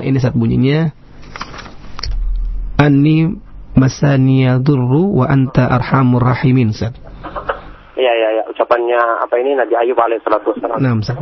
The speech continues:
Speaker 2: Ya. Mengkhususkan, yang jelas ya, kalau itu mengkhususkan, itu tidak diperbolehkan ya. Karena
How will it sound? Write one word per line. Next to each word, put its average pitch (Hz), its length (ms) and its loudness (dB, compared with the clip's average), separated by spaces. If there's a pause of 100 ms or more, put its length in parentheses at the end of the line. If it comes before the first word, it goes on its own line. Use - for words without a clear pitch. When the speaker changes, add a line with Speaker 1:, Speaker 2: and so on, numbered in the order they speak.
(140)
Speaker 2:
Ya. - 80 -8 (1120)
Mengkhususkan, 180 1120 0
yang 147 240 2
jelas 175 240 2
ya, 143 320 2
kalau 165 240 0
itu - 80 -4
mengkhususkan, 165 960 0
itu 170 400 0
tidak 135 160 0
diperbolehkan 127 800 0
ya. 117 160 -2
Karena 143 320 0